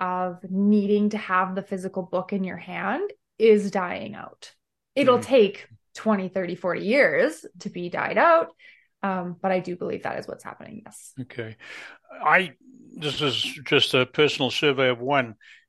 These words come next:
Speaker 2: I will buy nonfiction, not that I buy much ebook, to put on my Kindle because it's easy to carry around. If I'm waiting for a doctor, I've got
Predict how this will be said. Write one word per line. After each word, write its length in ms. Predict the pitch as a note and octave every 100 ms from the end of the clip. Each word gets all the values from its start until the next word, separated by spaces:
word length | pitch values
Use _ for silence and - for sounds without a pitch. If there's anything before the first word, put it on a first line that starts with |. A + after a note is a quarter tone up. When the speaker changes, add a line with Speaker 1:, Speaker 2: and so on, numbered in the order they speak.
| _ C3+
Speaker 2:
I 180 | C3+ D3+
will 300 | D3 C#3+ C3
buy 540 | C3 C3+ C3+ C3 B2 _ _ B2+
nonfiction, 580 | C#3+ D3 C#3+ - - B2+
not 200 | B2+ -
that 80 | B2
I 80 | A2
buy 200 | B2 A#2+
much 460 | B2+ B2+ - - _ _ -
ebook, 480 | D3+ B2 C3+ - -
to 100 | C3
put 180 | D3 C3
on 120 | B2
my 140 | A#2+
Kindle 400 | - D3 B2 A#2+ A#2+
because 300 | A#2+ - A#2
it's 180 | A2 C3+
easy 260 | C3 -
to 80 | A2
carry 300 | - C3+ B2
around. 480 | A#2 B2 A#2+ A2+ G#2 - - - _
If 60 |
I'm 100 | A#2
waiting 320 | A#2+ B2 A#2+ A#2
for 120 | A2+
a 80 | G#2+
doctor, 380 | C3+ - A2+
I've 160 | A2 -
got 160 | C3